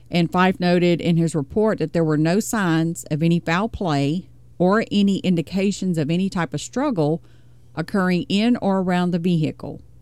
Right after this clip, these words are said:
So Fife questioned the owner of the lodge,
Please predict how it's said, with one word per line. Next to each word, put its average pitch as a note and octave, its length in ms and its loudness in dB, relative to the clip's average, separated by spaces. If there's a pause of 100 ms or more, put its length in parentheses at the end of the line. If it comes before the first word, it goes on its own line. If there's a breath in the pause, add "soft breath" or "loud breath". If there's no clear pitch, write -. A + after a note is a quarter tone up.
(500 soft breath)
So G3 260 0
Fife A3 420 2 (160)
questioned G3 440 2
the - 80 -2
owner F3+ 340 2
of E3+ 140 0
the D#3+ 60 0
lodge, D#3 680 0